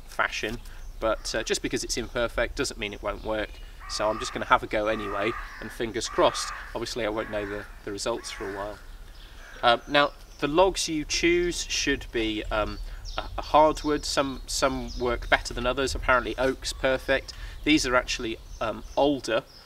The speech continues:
um, from, um, a tree that was storm damaged last year and, and the farmers cut down in the field next to us. So, uh, he was kind enough to give me some logs. I think they should be between fifty centimetres and a metre long.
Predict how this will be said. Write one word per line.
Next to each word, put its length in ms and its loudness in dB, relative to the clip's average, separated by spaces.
um, 260 2
from, 720 2
um, 500 0
a 60 -8
tree 420 0
that 140 -6
was 120 -4
storm 680 2
damaged 440 2
last 320 -2
year 140 0
and, 140 -4
and 160 -4
the 40 -4
farmers 360 -2
cut 240 -4
down 180 -2
in 80 -2
the 60 -2
field 340 -2
next 280 -2
to 100 -4
us. 120 -4
So, 300 0
uh, 120 2
he 80 2
was 120 2
kind 280 4
enough 220 -2
to 80 0
give 160 0
me 80 0
some 240 0
logs. 400 2
I 60 2
think 300 2
they 80 2
should 280 2
be 100 4
between 380 0
fifty 420 -2
centimetres 640 -2
and 100 -2
a 40 -2
metre 360 0
long. 340 4